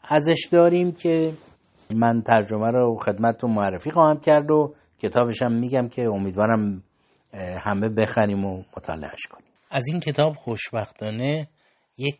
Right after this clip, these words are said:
ترجمهٔ بسیار فصیح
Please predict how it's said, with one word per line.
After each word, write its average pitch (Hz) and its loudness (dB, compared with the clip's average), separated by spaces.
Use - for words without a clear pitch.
ترجمهٔ 101 -8
بسیار 131 -4
فصیح - -6